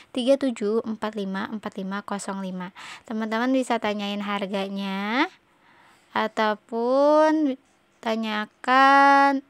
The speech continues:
masih ready atau belum, karena dressnya cepat habis ya. Untuk warnanya ada yang warna mocha, ada yang warna lilac, ada yang warna pink ya, seperti dress ini nih.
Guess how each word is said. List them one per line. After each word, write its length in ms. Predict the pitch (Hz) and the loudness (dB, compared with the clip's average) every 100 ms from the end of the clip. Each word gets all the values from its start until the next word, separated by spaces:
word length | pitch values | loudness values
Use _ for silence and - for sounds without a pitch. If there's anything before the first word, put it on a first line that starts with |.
| _ | _
masih 400 | - 202 - 202 | -12 -10 -6 -6
ready 320 | 202 190 226 | -6 -6 -6
atau 240 | - 202 190 | -8 -8 -8
belum, 400 | 185 196 185 180 | -4 -4 -4 -6
karena 400 | 190 185 190 190 | -8 -6 -8 -6
dressnya 400 | 190 185 202 202 | -6 -8 -8 -10
cepat 400 | - - - 185 | -10 -10 -6 -6
habis 320 | 180 190 - | -4 -6 -8
ya. 400 | 196 180 185 190 - - - _ - | -10 -8 -6 -8 -8 -18 -20 _ -6
Untuk 240 | 254 277 | -4 0
warnanya 800 | 311 320 330 302 247 247 277 269 | 4 6 6 2 2 0 0 0
ada 240 | 202 185 190 | -2 -4 -6
yang 240 | 190 190 | -6 -8
warna 240 | 190 185 | -8 -8
mocha, 880 | 185 233 269 - 226 220 220 220 226 | -6 -6 -6 -4 -2 0 -2 -2 -4
ada 320 | 247 180 233 | -6 -10 -12
yang 320 | 196 185 185 185 | -14 -12 -14 -14
warna 880 | 180 175 180 180 180 180 180 180 190 - - - _ _ _ _ _ _ _ - _ | -12 -12 -12 -14 -12 -12 -10 -10 -12 -18 -20 -20 _ _ _ _ _ _ _ -20 _
lilac, 960 | 247 262 247 233 226 220 220 220 220 226 _ _ _ _ _ - | -4 -2 0 0 0 0 0 0 -2 -6 _ _ _ _ _ -14
ada 220 | 190 196 | -10 -6
yang 240 | 196 190 202 | -6 -6 -8
warna 320 | 208 226 240 _ | -8 -10 -10 _
pink 720 | 226 220 220 220 214 220 214 | -8 -6 -6 -6 -6 -6 -6
ya, 240 | 208 220 | -6 -8
seperti 560 | 214 202 - 185 202 196 | -10 -14 -14 -12 -10 -8
dress 240 | 185 185 | -8 -10
ini 180 | 190 185 190 | -12 -12 -10
nih. 360 | 196 202 196 | -10 -8 -10